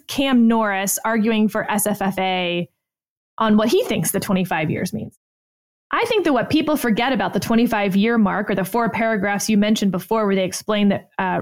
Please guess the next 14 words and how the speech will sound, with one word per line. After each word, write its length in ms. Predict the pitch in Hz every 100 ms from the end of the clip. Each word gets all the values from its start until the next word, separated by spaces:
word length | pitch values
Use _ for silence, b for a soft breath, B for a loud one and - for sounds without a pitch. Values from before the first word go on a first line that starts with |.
| -
racial 300 | 214 226 226 -
preferen-, 480 | 226 220 214 196 - _
preferences 800 | - 311 311 220 - 180 196 233 - b b b b
will 180 | 226 220
fail 680 | - - 247 269 233 196
their 220 | 180 226 -
own 220 | 226 214
acid 420 | 214 247 254 180
test 320 | 214 175 190
unless 380 | 208 208 214 220
they 100 | 214
make 300 | 202 214 214
themselves 500 | 214 202 220 202 180
unnecessary. 840 | - 202 208 214 185 - 127 -